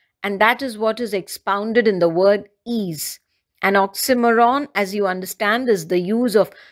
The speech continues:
two words that oppose each other or contradict each other. Now,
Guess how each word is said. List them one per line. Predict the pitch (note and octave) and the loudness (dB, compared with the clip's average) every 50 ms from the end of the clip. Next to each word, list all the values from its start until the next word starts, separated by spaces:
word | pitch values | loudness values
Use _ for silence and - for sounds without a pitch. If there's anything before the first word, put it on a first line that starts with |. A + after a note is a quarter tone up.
| _ _ _ - | _ _ _ -6
two | - D4+ D#4+ D#4+ C#4+ | -4 -2 0 0 0
words | A3 G#3 G#3+ G#3 G#3 G3+ - - - | 2 4 4 6 4 2 0 -4 -2
that | - F#3+ F3+ - - | -2 -2 -2 -2 -6
oppose | - G3+ G3+ - - B3 C#4 C#4+ B3 - | -8 -10 -8 -6 -4 -2 -2 -2 -4 -6
each | A#3 G3+ G3 - - A3 | -8 -8 -8 -4 0 2
other | G3 F#3 E3+ F3+ F3 F3 - - | 2 4 4 2 2 2 2 0
or | F3+ F3+ | 0 -2
contradict | - - - G3 F#3 F#3+ G3+ - - A3 F#3 A3 A#3 A3+ - - - - | -2 -2 -2 -2 -2 -2 -4 -6 -6 -2 0 0 0 0 -2 -14 -14 -10
each | - F#3 F3 - - F#3+ | -8 -8 -6 -2 2 2
other. | D#3 D3 C#3+ C3+ C#3 C#3 - - _ _ _ _ _ _ _ _ _ _ _ _ _ _ _ _ _ _ _ _ _ _ _ _ _ _ _ _ _ _ _ _ _ _ _ _ - | 2 2 2 0 -2 -4 -4 -6 _ _ _ _ _ _ _ _ _ _ _ _ _ _ _ _ _ _ _ _ _ _ _ _ _ _ _ _ _ _ _ _ _ _ _ _ -2
Now, | F#3+ G#3 G#3 G3 G3 G3 A3 C#4 E4+ | 2 4 4 4 4 4 2 0 -2